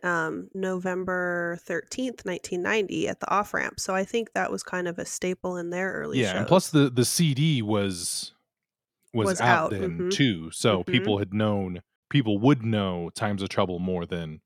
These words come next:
Speaker 2: Footsteps, which, you know, nobody except for the band would know, 'cause I, I, I don't think the, uh, the tape was
Speaker 1: Right.
Speaker 2: out circulating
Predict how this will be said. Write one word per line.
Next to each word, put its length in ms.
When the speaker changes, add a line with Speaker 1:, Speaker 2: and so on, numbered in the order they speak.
Speaker 2:
Footsteps, 560
which, 360
you 100
know, 220
nobody 340
except 300
for 320
the 80
band 540
would 260
know, 280
'cause 420
I, 60
I, 260
I 80
don't 140
think 180
the, 220
uh, 140
the 60
tape 300
was 80
Speaker 1:
Right. 80
Speaker 2:
out 400
circulating 1000